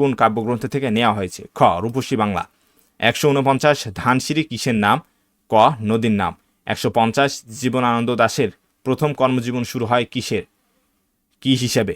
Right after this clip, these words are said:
সঠিক উত্তর হবে ঘ, অধ্যাপক হিসাবে। একশো একান্ন, জীব-, জীবনানন্দ দাশ কত খ্রিস্টাব্দে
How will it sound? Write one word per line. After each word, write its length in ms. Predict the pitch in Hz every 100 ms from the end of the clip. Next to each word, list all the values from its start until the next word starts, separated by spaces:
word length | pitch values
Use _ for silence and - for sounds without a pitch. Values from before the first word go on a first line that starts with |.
| -
সঠিক 260 | - 127 131
উত্তর 180 | 127 127
হবে 120 | 123 92
ঘ, 40 | 87 117 143 -
অধ্যাপক 440 | 113 98 120 120 110
হিসাবে। 280 | 104 98 - _ _ _
একশো 260 | 113 117 147
একান্ন, 380 | 123 135 143 127
জীব-, 380 | 120 131 139
জীবনানন্দ 480 | 135 139 135 131 131
দাশ 340 | 120 127 - -
কত 240 | 127 123
খ্রিস্টাব্দে 460 | 113 113 131 110